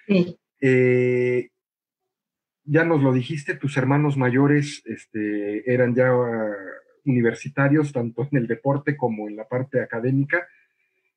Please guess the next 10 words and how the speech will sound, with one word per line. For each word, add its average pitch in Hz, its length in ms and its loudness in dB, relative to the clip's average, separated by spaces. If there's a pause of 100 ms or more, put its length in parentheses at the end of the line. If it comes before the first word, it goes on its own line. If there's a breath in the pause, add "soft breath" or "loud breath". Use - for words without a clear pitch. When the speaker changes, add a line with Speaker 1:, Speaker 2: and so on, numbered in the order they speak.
(140)
Speaker 2:
Cuando 175 280 4
llegó 170 280 4
el 214 100 4
momento 175 580 2
en, 131 360 0
al 131 120 0
final 147 360 4
de 156 120 4
la 131 140 2
secundaria, 131 760 0